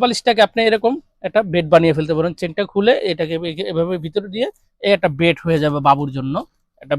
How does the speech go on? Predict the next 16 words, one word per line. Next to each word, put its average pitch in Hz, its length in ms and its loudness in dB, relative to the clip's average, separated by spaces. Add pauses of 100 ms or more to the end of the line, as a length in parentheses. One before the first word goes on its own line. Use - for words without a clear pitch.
বেড 170 200 2
হয়ে 190 140 2
যাবে। 226 140 0 (100)
আর 165 140 6
এই 170 60 2 (100)
মশারিটা 196 480 4
আপনি 208 160 -4 (440)
এভাবে 165 220 4 (460)
বসিয়ে 156 380 0
দিবেন, 190 200 -2 (320)
তাহলে 185 260 6
আপনি 214 160 -10
একটা 202 220 2
বেড 196 220 2
পেয়ে 220 180 6
যেতেছেন, 233 380 2